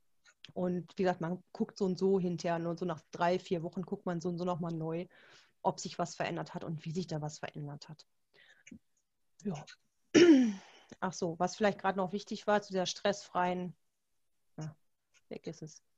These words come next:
zu der stressfreien Geschichte. Ähm, der Besitzer, der muss natürlich auch offen für diese Geschichte sein, ne? Wenn du einen Besitzer hast, der sagt, „Ach, pff,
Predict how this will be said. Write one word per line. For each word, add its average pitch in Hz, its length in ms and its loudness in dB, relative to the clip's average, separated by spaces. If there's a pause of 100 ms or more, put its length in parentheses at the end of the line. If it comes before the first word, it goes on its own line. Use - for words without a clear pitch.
(800)
zu - 140 0
der 202 120 6
stressfreien 196 800 2
Geschichte. 220 640 -2 (1000)
Ähm, 190 460 0
der 190 140 4
Besitzer, 180 640 0
der 185 180 -2
muss 208 200 -2
natürlich 196 580 0
auch 208 180 2
offen 202 320 -4
für 180 140 -6
diese 165 200 -8
Geschichte - 440 -8
sein, 165 260 -6
ne? 202 140 -2
Wenn 202 100 0
du 202 80 0
einen 202 140 0
Besitzer 185 420 -4
hast, 175 300 -6
der 185 100 -2
sagt, 185 320 -4
„Ach, 151 160 -10
pff, - 160 -14